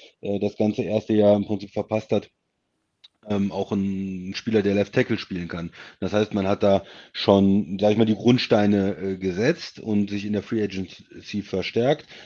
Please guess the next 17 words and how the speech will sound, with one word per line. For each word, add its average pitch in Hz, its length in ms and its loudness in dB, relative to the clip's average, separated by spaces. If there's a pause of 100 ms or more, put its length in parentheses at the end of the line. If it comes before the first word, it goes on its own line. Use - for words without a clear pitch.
(120)
hat 135 140 0
aber 127 180 2
auch 113 180 6
nichts - 520 0 (340)
gemacht, 113 380 6
dass 110 220 2
man 110 340 6
nicht 120 240 0
trotzdem 139 360 2
noch 120 320 2 (140)
in 120 120 0
die 117 80 2
Line 110 320 4
auch 98 80 -2
im 101 140 -2
Draft, 98 440 -4
ähm, 92 440 -4